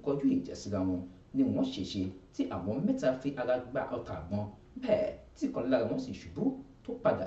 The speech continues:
jọlọ́run nípè. Wọ́n ní ìṣẹ̀lẹ̀ yìí ló wáyé ní ọjọ́ ìṣẹ́gun ọ̀sẹ̀ tí a wà yìí. Wọ́n pe àwọn tí ó jẹ́ agbésùmọ̀mí ni wọ́n kọ́kọ́ wọnú ìlú náà wá,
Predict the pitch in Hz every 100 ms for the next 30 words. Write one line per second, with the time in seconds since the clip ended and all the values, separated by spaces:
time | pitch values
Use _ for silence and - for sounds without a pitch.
0 | - - 147 - - - - - - -
1 | - - - 147 208 208 190 - - -
2 | - 156 175 170 165 165 - - 156 -
3 | 143 135 143 190 262 - - 110 95 98
4 | - - - 104 - 87 - 135 123 -
5 | - 101 - - - - - - 135 -
6 | - 82 107 - 170 233 165 151 143 156
7 | 160 123 - - 131 98 - - 190 262
8 | - - 214 254 240 220 190 180 185 202
9 | - - - 226 - - - 87